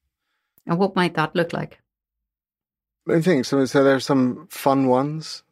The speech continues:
Speaker 2: and they, they all need to be kind of, kind of fun in a, a, a way with, with that challenge, but also that building that skill, as I said.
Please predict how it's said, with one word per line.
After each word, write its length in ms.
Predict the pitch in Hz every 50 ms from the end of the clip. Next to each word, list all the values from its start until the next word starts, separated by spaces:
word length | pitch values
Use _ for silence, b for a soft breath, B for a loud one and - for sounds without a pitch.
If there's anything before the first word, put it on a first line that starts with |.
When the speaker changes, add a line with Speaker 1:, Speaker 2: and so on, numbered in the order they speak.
| -
Speaker 2:
and 140 | - 147 135
they, 120 | 143 151 160
they 160 | 165 160 160
all 160 | 147 127 117
need 160 | 110 107 101 -
to 60 | -
be 140 | 110 110 104
kind 200 | - - 110 101
of, 300 | 98 98 - - - - _ _ _ _ _ _ _ _ _ _ _ _ _ _ _ _ _ _ _ _ _ _ _ _ 127
kind 140 | - - 123
of 80 | 117 -
fun 220 | - 127 110 107
in 120 | 107 104
a, 240 | 104 104 110 117 - - - 113 110 - - - _ _ -
a, 60 | -
a 180 | - - - 117
way 240 | 117 113 113 110
with, 240 | 110 110 110 104 -
with 180 | - 127 110 101
that 180 | 120 113 - -
challenge, 480 | - 117 104 101 98 101 107 - - _ -
but 160 | 107 110 - - - - -
also 360 | 120 123 117 - - 113 107
that 140 | 104 - - _ _
building 300 | - 113 110 101 101 92
that 120 | 80 - -
skill, 340 | - - - 110 101 90
as 140 | 76 104 -
I 80 | - -
said. 320 | - - - 92 76 -